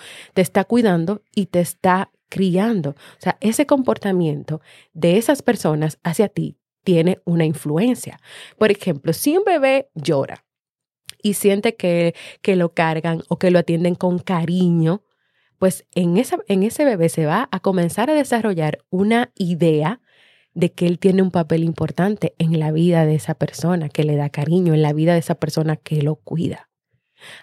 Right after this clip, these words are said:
A medida que tú vas creciendo, tu autoestima se va fortaleciendo o debilitando.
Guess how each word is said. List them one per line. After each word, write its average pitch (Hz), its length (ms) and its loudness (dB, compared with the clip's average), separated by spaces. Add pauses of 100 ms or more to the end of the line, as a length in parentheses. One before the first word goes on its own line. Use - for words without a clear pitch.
A 240 100 -2
medida 277 380 2
que 247 100 0
tú 226 140 0
vas 226 180 2
creciendo, 202 680 -2 (540)
tu 180 280 2
autoestima 170 680 0 (220)
se 165 240 -2
va 156 320 0
fortaleciendo 202 960 -2 (220)
o 175 140 2
debilitando. 143 840 -2